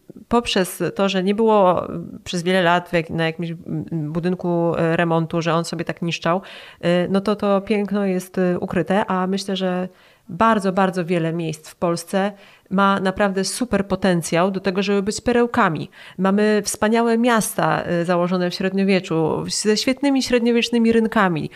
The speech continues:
Y, teraz to już nawet niekoniecznie są miasta, to często już są wsie, y, ale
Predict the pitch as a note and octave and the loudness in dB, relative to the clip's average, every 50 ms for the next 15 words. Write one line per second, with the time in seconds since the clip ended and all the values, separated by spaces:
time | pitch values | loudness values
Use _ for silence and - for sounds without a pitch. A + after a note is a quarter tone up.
0 | - - - - - - - F#3+ F#3+ F#3+ G3 B3+ B3+ B3 A#3 A#3+ - A#3+ A3+ - | -16 -18 -20 -20 -8 -2 0 0 0 2 2 2 2 2 2 2 2 2 2 4
1 | A3+ A3+ A#3 A#3 A#3 A#3 A#3 A3+ A3+ - A#3 - A#3+ B3 D4+ C#4+ C4 - - E3 | 2 2 2 0 0 0 2 0 2 0 -2 -2 0 0 2 0 0 0 -2 -2
2 | D#3+ F3 - - F#3 F#3 F3+ - F#3+ F#3 F#3 - - F#3 F3+ F3+ - - - - | -2 -2 -2 -2 -4 -2 0 0 0 0 0 -2 -2 -2 -2 -4 -4 -2 0 2
3 | C#4 G#3 F3+ D3+ D3 - - - - - - F3 E3+ E3 E3 D#3+ - - - F3+ | 4 4 4 2 0 -4 -10 -12 -12 -6 -2 -2 0 0 0 -2 -2 -2 0 0
4 | F3 F3 F3+ F3 - - - | 2 2 0 0 -2 -4 -6